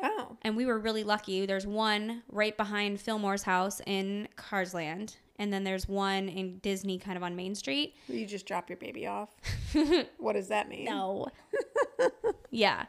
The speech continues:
Speaker 2: Drop the face I'm giving you. Just drop your baby off so you can go enjoy Disney and ditch
Speaker 1: Can
Speaker 2: your
Speaker 1: you
Speaker 2: kids.
Speaker 1: imagine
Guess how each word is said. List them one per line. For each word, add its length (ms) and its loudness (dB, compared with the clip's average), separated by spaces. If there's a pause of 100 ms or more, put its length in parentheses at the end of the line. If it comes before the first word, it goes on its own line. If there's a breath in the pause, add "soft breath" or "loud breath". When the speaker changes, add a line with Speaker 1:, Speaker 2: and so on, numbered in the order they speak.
(500)
Speaker 2:
Drop 320 2
the 240 4
face 280 6
I'm 140 4
giving 240 -2
you. 340 0
Just 220 2
drop 220 10
your 100 6
baby 300 10
off 200 10
so 80 -2
you 140 4
can 140 2
go 100 6
enjoy 340 6
Disney 500 4
and 140 4
ditch 200 2
Speaker 1:
Can 120 6
Speaker 2:
your 120 6
Speaker 1:
you 60 8
Speaker 2:
kids. 140 8
Speaker 1:
imagine 840 6